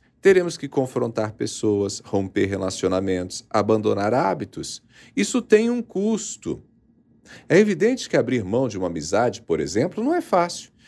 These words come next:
Mas se este amigo te influencia negativamente, é preciso romper. Se você sofre assédio no trabalho,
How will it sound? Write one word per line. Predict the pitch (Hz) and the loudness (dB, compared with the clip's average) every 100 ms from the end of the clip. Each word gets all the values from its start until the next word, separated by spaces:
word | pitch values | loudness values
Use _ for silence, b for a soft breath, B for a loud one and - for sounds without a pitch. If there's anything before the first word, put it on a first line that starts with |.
| b - | b -2
Mas | 143 170 | -2 0
se | - | 0
este | 101 247 - | 0 0 0
amigo | 220 151 - - | -2 2 2 0
te | - - 170 | -4 -2 -2
influencia | 233 247 - 208 208 196 - 131 101 | -2 -4 -2 2 2 0 -6 0 0
negativamente, | 98 143 180 151 113 - 110 98 113 165 160 - - _ _ | 2 2 2 2 -2 -4 -2 -2 -2 -6 -6 -12 -20 _ _
é | - | -6
preciso | - 127 - - 147 - | -2 -4 -4 -6 -8 -6
romper. | 117 185 208 214 202 - _ _ _ _ _ B B B | -2 -4 0 0 0 -2 _ _ _ _ _ B B B
Se | - 190 | -6 0
você | 240 - 277 | 2 2 -2
sofre | - 180 147 - 170 | 0 0 0 0 -4
assédio | 175 - 151 135 113 | -4 0 2 2 -2
no | 87 87 | -6 -4
trabalho, | 85 73 85 139 185 - | -4 -2 2 2 0 -6